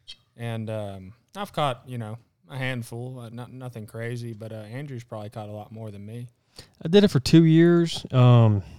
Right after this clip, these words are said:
Speaker 2: it got permitted at, right when I turned eighteen, I got, I got my license, and then I did it for two years, and then I probably caught about thirty alligators. I caught one, it was eleven six in Rochelle, Texas. That was the biggest one. It took me two months.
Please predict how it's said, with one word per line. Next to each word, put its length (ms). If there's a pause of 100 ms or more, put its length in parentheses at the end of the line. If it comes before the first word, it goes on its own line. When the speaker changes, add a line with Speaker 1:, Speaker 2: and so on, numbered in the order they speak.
(480)
Speaker 2:
it 40
got 180
permitted 580 (320)
at, 220 (540)
right 160
when 100
I 40
turned 240
eighteen, 340
I 60
got, 240
I 40
got 160
my 80
license, 580 (880)
and 100
then 100
I 40
did 160
it 60
for 80
two 220
years, 600 (100)
and 160
then 480
I 60
probably 260
caught 220
about 300
thirty 260
alligators. 720 (140)
I 40
caught 220
one, 640
it 60
was 120
eleven 340
six 540 (680)
in 100
Rochelle, 460
Texas. 640 (340)
That 100
was 100
the 80
biggest 340
one. 120
It 60
took 140
me 80
two 200
months. 500